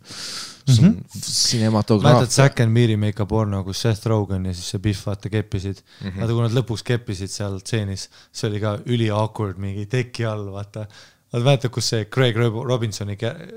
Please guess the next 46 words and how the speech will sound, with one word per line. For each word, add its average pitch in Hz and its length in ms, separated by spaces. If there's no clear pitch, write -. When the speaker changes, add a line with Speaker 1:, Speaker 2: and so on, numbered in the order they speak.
Speaker 2:
karakter 110 500
näitas, 107 320
vaata, 101 320
et, - 100
aa, 107 160
et - 200
we 120 100
have 127 240
a 117 140
bunch 127 320
of 117 60
great 135 280
porn 123 280
and 107 120
then 110 160
we 110 80
have 104 240
this, 113 220
siis 101 160
näitab 110 280
seda 104 160
klippi, 110 400
kus - 240
see, 117 180
et 98 100
vaata, 107 280
nad 107 100
oma 139 180
peas 113 220
arvasid, 107 380
et 98 100
türa 110 180
mingi 107 220
ilutulestik 113 640
oli, 104 120
ja 98 80
kuna 113 240
nad 101 100
armastasid 104 580
üksteist, 104 440
on 101 100
ju, 98 60
sa - 160
tuled 110 260
eriti 110 320
kõvasti, 107 400